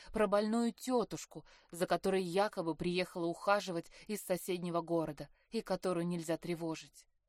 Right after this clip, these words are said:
И хотя мне было гадко от того, что приходилось врать Рилану, я ничего не могла поделать. Как можно открыться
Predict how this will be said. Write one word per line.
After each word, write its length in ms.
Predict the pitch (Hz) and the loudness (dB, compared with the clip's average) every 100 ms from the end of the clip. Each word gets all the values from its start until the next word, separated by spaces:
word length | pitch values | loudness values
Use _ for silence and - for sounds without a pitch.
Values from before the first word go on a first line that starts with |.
| _ _ _ _ _ | _ _ _ _ _
И 60 | 226 | -10
хотя 320 | 247 254 262 | -8 0 2
мне 160 | 240 226 | 2 2
было 300 | 208 240 214 | 0 0 0
гадко 500 | 190 226 220 - 202 | 0 -2 -2 -4 -6
от 100 | - | -2
того, 380 | 175 190 208 - - - | -2 0 -4 -4 -14 -8
что 180 | - | -4
приходилось 680 | 208 214 - 208 233 233 226 - - | -2 0 2 2 2 0 -2 -8 -12
врать 540 | 208 233 247 226 214 | -4 0 2 0 -2
Рилану, 640 | 220 233 247 202 175 160 160 _ _ _ _ | 2 4 4 2 -2 -4 -8 _ _ _ _
я 280 | 240 233 247 | -2 2 2
ничего 640 | 190 185 - 185 160 208 | 0 -6 -6 -8 -4 -4
не 100 | 196 | -2
могла 340 | 151 147 160 160 | -4 -4 -4 -4
поделать. 720 | 156 156 180 165 151 - - _ _ _ _ _ _ _ | -6 -6 -6 -6 -10 -18 -20 _ _ _ _ _ _ _
Как 260 | 262 247 | -2 -2
можно 440 | 208 214 262 226 214 | 0 0 2 2 0
открыться 600 | 226 240 269 277 - | 2 0 0 -2 -6